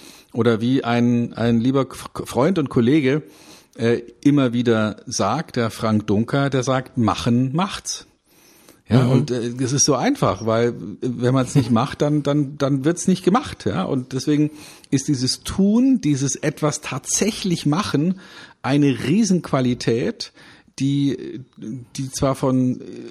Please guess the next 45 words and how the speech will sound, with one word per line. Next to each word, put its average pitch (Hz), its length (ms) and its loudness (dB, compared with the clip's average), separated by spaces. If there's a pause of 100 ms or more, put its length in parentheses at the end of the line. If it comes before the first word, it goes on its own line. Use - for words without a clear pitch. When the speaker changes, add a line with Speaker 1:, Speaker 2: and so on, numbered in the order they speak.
Speaker 1:
intellektuell 131 680 0
geprägten 139 480 0
Menschen 127 320 0
öfter 123 240 -2
mal 117 160 0
wegdiskutiert 120 760 -2
wird, 104 120 -2
so 113 100 -2
nach 104 140 0
dem 113 160 -2
Motto, 117 200 0
"Ja, 113 160 0
warum 110 280 2
sollte 113 240 2
ich 110 60 -6
denn 117 100 -4
etwas 113 240 -6
tun, 135 200 -2
was 113 140 -4
wahrscheinlich 113 300 -2
nicht 104 140 -4
gehen 156 220 0
wird?" 143 200 -4 (720)
Weil 107 120 0
man 117 120 4
lieber 127 220 2
drüber 117 260 2
nachdenkt, 117 540 0
ob's - 180 -6
gehen 117 240 0
wird 110 100 0
oder 98 160 -2
nicht. 139 360 -2 (320)
Aber 117 100 -2
es 113 100 -4
gibt - 160 -2
eben 123 180 0
auch 120 160 -2
andere, 131 260 0
die 143 80 -8
tun's 320 260 2
einfach - 380 -8
und 147 100 -6
dann 190 80 0
geht's. - 300 -6